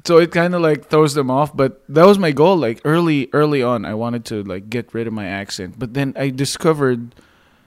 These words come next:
you know, the, the main thing, it's like dating. You just have to have something in common with your couple. And you're right, don't chase people who don't wanna hang out with you or, you know,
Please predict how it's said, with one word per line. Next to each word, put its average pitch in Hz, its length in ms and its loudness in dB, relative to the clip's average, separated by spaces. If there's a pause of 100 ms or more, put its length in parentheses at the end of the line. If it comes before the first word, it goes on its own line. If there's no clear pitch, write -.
(320)
you 151 120 -4
know, 202 180 0
the, 170 220 -2
the 147 220 -6
main 160 400 -4
thing, 135 420 -4
it's - 260 -6
like 147 300 -4
dating. 107 600 -2 (840)
You 135 140 -4
just 147 260 -6
have 139 360 0
to 135 100 -4
have 113 240 -4
something 113 460 -4
in 104 180 -6
common 92 600 -8 (100)
with 110 180 -8
your 101 140 -6
couple. 95 560 -10 (480)
And 117 400 -8
you're 147 160 0
right, 139 240 0 (200)
don't 170 260 2
chase 147 460 -2
people 143 440 -2
who 131 100 -2
don't 135 300 -2 (480)
wanna 135 260 -2
hang 139 240 -2
out 151 220 -2
with 120 200 -2
you 107 280 -4
or, 104 340 -6
you 127 160 -8
know, 107 240 -10